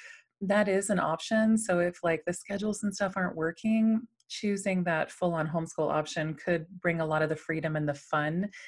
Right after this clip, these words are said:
into it too. Um, 'cause the Coliseum definitely wouldn't have been as fun if I was required to be on a Zoom call at seven A M, you know, o-, or otherwise my kid would be counted absent. <laughs>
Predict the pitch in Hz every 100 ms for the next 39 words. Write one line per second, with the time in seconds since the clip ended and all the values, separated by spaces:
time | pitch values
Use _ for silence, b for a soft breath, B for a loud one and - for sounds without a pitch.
0 | B 196 196 - 196 190 - - 190 196
1 | 214 240 B B B 185 175 175 - 196
2 | 185 185 - 196 190 190 185 226 262 254
3 | 247 233 214 - 196 190 185 190 190 -
4 | 214 185 165 - 165 160 160 160 - 170
5 | 156 156 165 160 151 151 160 160 - 143
6 | 143 143 - B B _ - 175 - 160
7 | 160 147 147 147 147 147 - 185 156 143
8 | 143 - 170 170 165 160 160 156 160 151
9 | 165 160 156 151 160 151 156 151 - 151
10 | 147 - - -